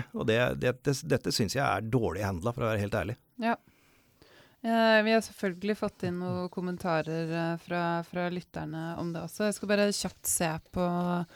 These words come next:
Speaker 2: om det var noe a-, annet. Jeg tror egentlig det vi har snakket om nå oppsummerte det vi har fått av, av kommentarer der ganske greit. Ehm,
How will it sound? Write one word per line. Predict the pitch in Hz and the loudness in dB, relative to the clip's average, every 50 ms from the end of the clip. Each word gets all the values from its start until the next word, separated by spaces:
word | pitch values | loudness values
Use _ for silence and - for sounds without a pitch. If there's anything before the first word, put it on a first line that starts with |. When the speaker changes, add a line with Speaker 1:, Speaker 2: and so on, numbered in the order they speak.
| - - - - - - - - - | -18 -20 -20 -20 -20 -20 -20 -10 -6
Speaker 2:
om | 185 185 | -2 -2
det | 190 175 | 0 0
var | 180 170 170 | 2 0 0
noe | 180 185 190 185 - - | 0 0 0 -2 -2 0
a-, | - 185 170 - - - | 2 2 4 2 2 0
annet. | - - 175 170 170 175 - | 0 0 0 0 0 0 0
Jeg | 196 196 | 0 0
tror | - 214 202 | 2 2 2
egentlig | - 160 160 160 - 190 180 | 4 2 2 0 0 0 2
det | 180 175 175 175 | 2 2 2 2
vi | 165 175 175 | 0 0 0
har | 175 175 170 | 0 -2 -2
snakket | - 196 170 - - - - 156 | -4 -6 -8 -8 -14 -8 -6 -4
om | 170 175 | -2 0
nå | 160 156 160 160 160 151 | 0 0 0 0 -2 -2
oppsummerte | - - - _ _ - - - - 175 165 156 156 - - - 165 160 160 160 160 160 160 160 160 160 160 160 156 156 | -4 -6 -10 _ _ -10 -8 -6 -4 -2 -2 -2 -4 -6 -8 -8 -6 -4 -4 -2 -2 -2 -2 -4 -4 -4 -4 -4 -4 -4
det | 160 160 156 151 151 | -4 -4 -4 -4 -4
vi | 160 170 | -4 -4
har | 175 170 | -6 -6
fått | - - 165 - - _ _ - | -6 -8 -10 -12 -12 _ _ -8
av, | 151 156 156 165 160 156 165 165 - | -6 -4 -4 -4 -4 -6 -8 -10 -8
av | - 165 165 165 175 - | -6 -6 -4 -6 -6 -8
kommentarer | - 170 170 175 175 170 - 175 151 151 165 165 | -8 -6 -6 -6 -6 -6 -6 -6 -6 -6 -6 -6
der | 165 170 165 165 170 175 | -4 -4 -4 -4 -4 -4
ganske | 175 175 170 160 - - - - 165 160 165 170 170 165 | -4 -4 -4 -6 -8 -12 -12 -8 -8 -6 -6 -6 -6 -4
greit. | 165 165 165 180 196 - _ - - - _ _ _ _ _ _ - - - - - - - - - - - - _ _ _ _ _ _ _ _ | -4 -2 -2 -4 -4 -6 _ -20 -20 -20 _ _ _ _ _ _ -20 -20 -20 -20 -20 -20 -20 -20 -20 -20 -20 -20 _ _ _ _ _ _ _ _
Ehm, | 220 214 214 208 208 208 202 202 202 202 202 202 196 196 196 196 196 190 190 190 190 185 185 185 | 0 2 4 4 4 4 4 4 4 4 4 4 2 2 0 0 0 0 0 0 0 -2 -2 -4